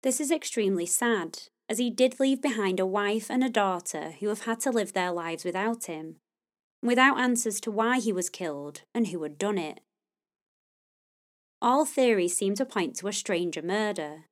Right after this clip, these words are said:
as Michael had never intended to be going home at that time, and it would seem to indicate that he had simply come across his killer while walking home. The motive, however, is much more confusing.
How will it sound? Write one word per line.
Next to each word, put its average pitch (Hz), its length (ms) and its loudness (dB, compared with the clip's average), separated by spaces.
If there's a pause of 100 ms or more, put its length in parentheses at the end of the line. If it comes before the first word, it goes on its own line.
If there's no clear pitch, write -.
(220)
as 220 160 -2
Michael 247 400 2
had 233 140 -2
never 202 260 0
intended 202 540 2
to - 80 -10
be 208 100 0
going 190 260 2
home 208 300 2
at 175 120 -4
that 170 260 -6
time, 170 540 -4 (1000)
and 247 160 6
it 233 80 2
would 247 220 4
seem 240 240 6
to 214 140 -2
indicate 240 580 2
that - 60 -6
he 127 100 -2
had 202 100 -6
simply 220 360 0
come 226 200 -2
across 262 400 0
his 190 180 -2
killer 165 480 -6
while 220 260 2
walking 165 480 -2
home. 170 580 -2 (1600)
The 262 80 2
motive, 269 480 4
however, 185 420 2
is 208 160 2
much - 280 -2
more 165 160 -4
confusing. 175 920 -2